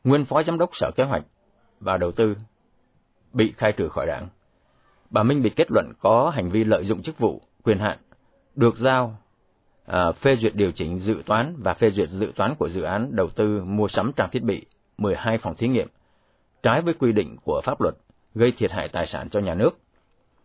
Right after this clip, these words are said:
Kế đến là ông Trương Ngọc Khôi, nguyên là đăng kiểm viên, à, Trung tâm Đăng kiểm Xe Cơ Giới năm mươi gạch ngang không một S,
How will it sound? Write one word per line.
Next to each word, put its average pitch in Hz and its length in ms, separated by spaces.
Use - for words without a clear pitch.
Kế 147 100
đến 147 160
là 123 180
ông 120 240
Trương 135 300
Ngọc 104 160
Khôi, 127 440
nguyên 123 240
là 101 100
đăng 101 180
kiểm 90 240
viên, 113 280
à, 107 340
Trung 127 140
tâm 110 280
Đăng 107 200
kiểm 85 240
Xe 104 180
Cơ 104 200
Giới 117 360
năm 107 200
mươi 104 300
gạch 98 200
ngang 104 280
không 107 400
một 82 220
S, 131 240